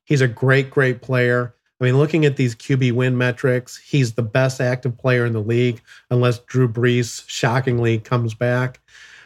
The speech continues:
Uh, the Packers are the number one fan base. They've got the number one quarterback. In some ways, this is the perfect story.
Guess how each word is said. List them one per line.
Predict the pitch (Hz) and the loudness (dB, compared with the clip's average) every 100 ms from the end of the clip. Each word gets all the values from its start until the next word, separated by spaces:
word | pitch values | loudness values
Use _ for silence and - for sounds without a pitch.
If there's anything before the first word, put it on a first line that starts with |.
| - | -4
Uh, | 127 131 127 | 0 2 2
the | 127 127 | 0 0
Packers | 156 160 160 143 | 0 0 0 0
are | 139 | 0
the | 131 | 0
number | 135 135 | 0 0
one | 135 131 127 | 0 0 0
fan | 143 143 | 0 0
base. | 143 139 131 | 0 0 0
They've | - 117 | -2 -2
got | 110 127 127 | 0 -2 -2
the | - | -2
number | 120 131 135 | 0 2 2
one | 127 127 123 | 2 0 -2
quarterback. | 135 135 135 139 135 139 - _ _ - | 0 2 2 2 0 -2 -6 _ _ 0
In | 135 | 0
some | 185 180 | 2 4
ways, | 175 160 | 4 2
this | 147 131 | 0 -2
is | 127 | -4
the | 123 | -2
perfect | 160 160 160 147 | 0 0 0 -4
story. | - 151 151 151 151 | 0 2 4 2 2